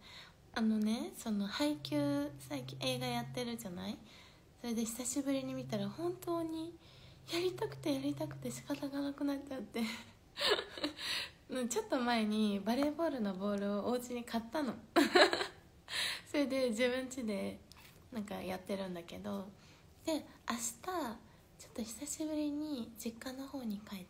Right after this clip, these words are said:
て、バレーボールをちょっとみんなでやるんだよね。<laughs> それが本当に楽しみで、楽しみで。<laughs> 久しぶりだから。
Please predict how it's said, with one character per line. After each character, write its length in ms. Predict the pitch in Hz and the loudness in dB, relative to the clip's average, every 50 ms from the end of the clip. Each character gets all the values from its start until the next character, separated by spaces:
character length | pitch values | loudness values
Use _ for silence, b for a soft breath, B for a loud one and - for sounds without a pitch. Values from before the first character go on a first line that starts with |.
| - - | -16 -10
て、 280 | - 208 202 185 185 208 B B B B B B B B B - | -6 -6 -4 -4 -6 -10 B B B B B B B B B -8
バ 80 | 240 247 | -8 -6
レ 160 | 262 269 277 | -2 -2 -2
ー 60 | 269 | -2
ボ 180 | - 285 277 262 | -2 -4 -4 -4
ー 40 | 233 | -2
ル 100 | 214 196 | -4 -4
を 20 | |
ち 60 | 185 | -4
ょ 20 | 180 | -6
っ 40 | 185 - - - - | -8 -10 -14 -16 -14
と 60 | 190 | -8
み 140 | 190 214 226 | -6 -4 -4
ん 80 | 233 | -4
な 100 | 240 240 | -4 -4
で 140 | 214 208 185 | -4 -4 -4
や 140 | 185 190 202 | -4 -4 -4
る 140 | 208 220 214 | -2 -2 -4
ん 180 | 196 190 - | -4 -6 -8
だ 80 | - 175 | -12 -14
よ 80 | 175 175 175 | -14 -10 -8
ね。 180 | 190 208 226 - - B B B B B - | -6 -8 -8 -8 -14 B B B B B 8
<laughs> 1300 | 349 339 320 320 415 427 427 508 - - - - - - - - - - - - - - - - - - - | 10 10 12 12 12 10 10 6 2 -2 -8 -12 -18 -20 -20 -18 -10 -4 0 0 2 2 0 -2 -6 -2 0
そ 60 | 392 | 2
れ 160 | 392 427 415 | 4 4 4
が 100 | 415 427 | 4 2
本 220 | 415 415 427 415 427 | 0 0 -2 -2 -2
当 100 | - 403 | 0 2
に 180 | 359 359 349 349 | 4 4 4 2
楽 300 | 359 349 339 339 339 320 | 2 0 0 0 0 -2
し 160 | - 330 302 | -2 -2 -2
み 160 | 294 262 233 | -2 -2 -2
で、 240 | 233 214 - - - - - - - - - - - | -2 -4 -4 -6 -8 -14 -20 -20 -20 -20 -16 -8 -4
楽 220 | 220 208 208 208 | -4 -4 -2 -4
し 180 | 202 214 214 214 | -6 -8 -8 -6
み 180 | 208 196 180 180 | -6 -6 -8 -10
で。 140 | - - - - - - | -14 -16 -20 -20 -6 -2
<laughs> 80 | 294 285 285 - 277 294 302 - - - - - - - - - B B B B B B B B B - - - - - - - - - - - - - - - - | 0 0 0 -2 -6 -8 -8 -8 -12 -18 -20 -20 -20 -20 -20 -20 B B B B B B B B B -20 -20 -20 -20 -20 -20 -20 -20 -20 -20 -20 -20 -20 -20 -12 -8
久 100 | 285 269 | -8 -8
し 160 | 269 - 277 | -6 -6 -8
ぶ 160 | 247 247 254 247 | -6 -6 -6 -6
り 100 | 247 247 | -6 -6
だ 120 | 254 247 | -8 -10
か 180 | - - 247 220 | -10 -8 -6 -6
ら。 160 | 208 208 | -6 -8